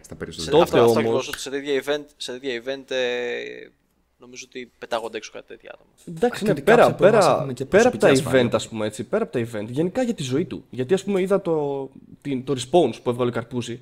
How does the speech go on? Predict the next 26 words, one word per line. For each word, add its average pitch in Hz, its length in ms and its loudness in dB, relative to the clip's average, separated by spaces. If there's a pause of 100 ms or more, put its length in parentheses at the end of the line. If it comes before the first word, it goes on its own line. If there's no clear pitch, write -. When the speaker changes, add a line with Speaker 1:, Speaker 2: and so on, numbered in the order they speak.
(140)
Speaker 3:
πάνω 127 180 0
σε 123 80 -8
αυτό 123 120 -6
το 113 140 -4
βίντεο 101 320 -6 (400)
και 139 100 -4
λέει 202 400 2
σε 185 120 -10
φάση, 208 440 -4 (140)
«Φοβάμαι 120 320 -2
για 147 100 -4
τη 151 60 -10
ζωή 165 180 0
μου. 143 220 -6 (240)
Με 123 120 0
απειλούνε 131 380 0
με 135 100 2
μηνύματα, 135 480 2
ας 107 120 -6
πούμε, 110 420 -6
το 123 60 -8
Χαγιάτε 117 480 -2
Army» 110 120 -6
και - 80 -18
κάτι 170 200 -4
τέτοια. 190 320 -4